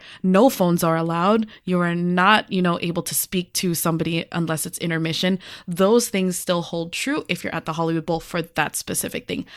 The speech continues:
However, you are at a Disney concert. <laughs> We are watching cartoons. Um, it, it is interactive. They even encourage you to sing along.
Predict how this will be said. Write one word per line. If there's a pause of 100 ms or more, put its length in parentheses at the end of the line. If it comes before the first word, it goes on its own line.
(120)
However, (320)
you
are
at
a
Disney
concert.
<laughs> (720)
We
are
watching
cartoons. (340)
Um, (200)
it,
it
is (100)
interactive.
They
even
encourage
you
to
sing
along.